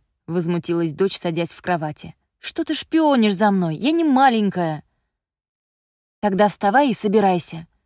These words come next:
Мне ещё Даню в лагерь надо забросить». «Я мешаю, что ли? Уезжайте, я сама доберусь». «Знаю я, куда ты доберёшься. Собирайся давай». Инна вышла из комнаты, даже не сомневаясь в том, что дочь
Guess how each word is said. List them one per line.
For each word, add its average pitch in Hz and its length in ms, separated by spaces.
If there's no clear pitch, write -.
Мне 202 200
ещё 202 180
Даню 190 340
в 165 60
лагерь 170 320
надо 165 240
забросить». 156 640
«Я 285 220
мешаю, 277 420
что 185 320
ли? 151 180
Уезжайте, 285 640
я 220 100
сама 208 300
доберусь». 165 600
«Знаю 208 380
я, 175 120
куда 190 240
ты 185 100
доберёшься. 175 600
Собирайся 220 540
давай». 151 360
Инна 233 340
вышла 202 340
из 180 220
комнаты, 208 680
даже 208 320
не 226 120
сомневаясь 202 600
в - 80
том, 170 180
что - 180
дочь 185 360